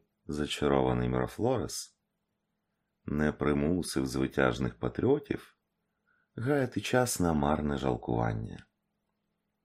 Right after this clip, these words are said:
Уряд по-філософськи поставився до справи. Він одразу ж почав поповнювати дефіцит,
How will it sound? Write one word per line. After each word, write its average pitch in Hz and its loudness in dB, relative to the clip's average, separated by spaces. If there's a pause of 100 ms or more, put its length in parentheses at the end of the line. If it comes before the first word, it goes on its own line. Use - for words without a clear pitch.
(400)
Уряд 131 0 (680)
по-філософськи - 2 (100)
поставився - 0
до - -2
справи. 52 0 (1160)
Він 92 6
одразу 90 4
ж - -10
почав 90 4
поповнювати 71 2
дефіцит, - -2